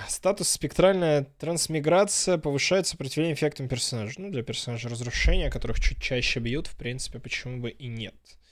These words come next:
После использования умения непостижимая зорница. Следующее действие персонажа продвигается вперед.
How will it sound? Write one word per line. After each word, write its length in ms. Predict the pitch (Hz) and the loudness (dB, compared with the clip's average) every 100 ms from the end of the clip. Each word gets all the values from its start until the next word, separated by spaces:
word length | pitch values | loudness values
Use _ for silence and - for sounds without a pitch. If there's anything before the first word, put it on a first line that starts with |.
| _ _ - - - - | _ _ -20 -20 -20 -10
После 220 | 180 196 | -2 -2
использования 440 | - 208 180 185 | 0 0 2 0
умения 340 | 175 175 196 202 | 0 0 -2 -2
непостижимая 680 | 185 165 - 147 170 165 151 | -2 -4 -2 -2 0 0 0
зорница. 760 | 135 147 135 127 117 113 - 156 | 2 2 2 -2 -4 -4 -4 -4
Следующее 680 | - 123 117 113 - 120 | -2 -2 -2 -4 -4 -4
действие 640 | 113 117 113 - 113 107 - _ _ _ _ _ _ | -2 -2 -4 -8 -8 -8 -12 _ _ _ _ _ _
персонажа 460 | 120 - 139 170 160 | -10 -6 -4 -2 -2
продвигается 540 | 131 113 123 127 120 | -4 0 0 0 -4
вперед. 300 | - 113 | -10 -14